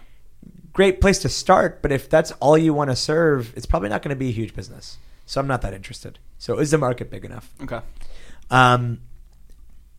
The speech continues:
Speaker 1: technology, do you have some technology advantage? Is there technology in the product? A lot of businesses don't have much technology.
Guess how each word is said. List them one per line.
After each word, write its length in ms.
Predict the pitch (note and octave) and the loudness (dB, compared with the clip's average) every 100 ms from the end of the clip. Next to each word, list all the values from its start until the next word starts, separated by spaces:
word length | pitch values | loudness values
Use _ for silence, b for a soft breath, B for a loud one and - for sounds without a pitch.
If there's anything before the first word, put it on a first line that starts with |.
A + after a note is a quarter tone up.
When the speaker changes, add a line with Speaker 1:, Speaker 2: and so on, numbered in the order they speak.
| - - | -20 -6
Speaker 1:
technology, 560 | D3+ C#3 C3 C#3+ D#3 D3+ | -4 -2 0 0 0 -4
do 120 | C3 | -2
you 80 | C3 | 0
have 260 | B2 C3 B2+ | 0 -2 -2
some 160 | B2 | -8
technology 420 | A#2+ A#2 A2 A2+ | -10 -10 -10 -6
advantage? 340 | A#2 A2 A#2 - | -6 -8 -14 -8
Is 200 | C#3+ C3 | -8 -2
there 140 | C#3+ | -4
technology 440 | C3 A#2+ A#2+ A#2+ G#2 | -2 -6 -4 -6 -8
in 60 | |
the 60 | G#2 | -10
product? 340 | A2 A#2 - b b b b b C3 | -8 -8 -10 b b b b b 2
A 40 | |
lot 100 | F3+ | 4
of 60 | A3 | 4
businesses 380 | G3+ G3+ F3+ D3 | 0 -2 -2 2
don't 160 | E3 | 2
have 260 | B2+ E3 G3+ | 2 0 0
much 160 | B2+ | -6
technology. 720 | - - G2+ F#2 - - - | -10 -12 -14 -14 -14 -14 -14